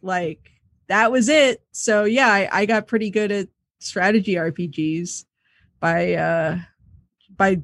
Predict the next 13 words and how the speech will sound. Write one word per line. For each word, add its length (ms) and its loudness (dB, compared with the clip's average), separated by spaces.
running 540 4
the 100 2
same 420 2
couple 400 0
of 60 2
levels 500 0
of 100 -2
Fire 380 2
Emblem 500 -6
over 300 -10
and 80 -8
over 280 -12
again. 440 -10